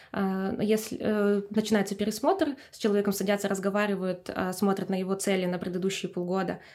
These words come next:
а мы разговариваем про то, что было хорошего, что нужно улучшить, ставим цели на следующие полгода и смотрим, э, как были закрыты те или иные критерии.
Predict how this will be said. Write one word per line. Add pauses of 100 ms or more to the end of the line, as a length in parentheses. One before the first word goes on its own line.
(100)
а
мы
разговариваем
про
то,
что
было
хорошего,
что
нужно
улучшить, (160)
ставим
цели
на
следующие
полгода (260)
и
смотрим,
э,
как
были
закрыты (180)
те
или
иные
критерии.